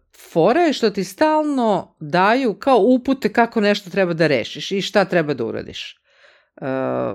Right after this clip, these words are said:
kao neke hintove ili preporuke ili tako nešto. I ti igru ne možeš da rešiš ako, e, prihvataš te hintove i preporuke koje ti oni daju. Ti bukvalno moraš da radiš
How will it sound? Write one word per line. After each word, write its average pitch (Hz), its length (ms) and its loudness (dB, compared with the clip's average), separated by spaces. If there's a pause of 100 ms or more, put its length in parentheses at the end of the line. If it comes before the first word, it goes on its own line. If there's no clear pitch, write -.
(120)
kao 139 240 -2
neke 135 280 -10
hintove 156 960 0
ili 127 320 -8
preporuke 147 760 -4
ili 135 200 -4
tako 135 300 -4
nešto. 110 360 -14 (1040)
I 143 140 -8
ti 277 300 2
igru 311 200 2
ne 233 180 4
možeš 269 280 0
da 202 100 0
rešiš 202 420 0
ako, 156 720 0
e, 135 440 -4 (300)
prihvataš 180 560 2
te 147 280 0
hintove 143 480 -4
i 135 80 -6
preporuke 127 560 -8
koje 123 280 -8
ti 135 100 -10
oni 127 160 -10
daju. 127 220 -8
Ti 185 240 -6 (400)
bukvalno 285 720 2
moraš 226 400 0
da 190 120 2
radiš 226 520 0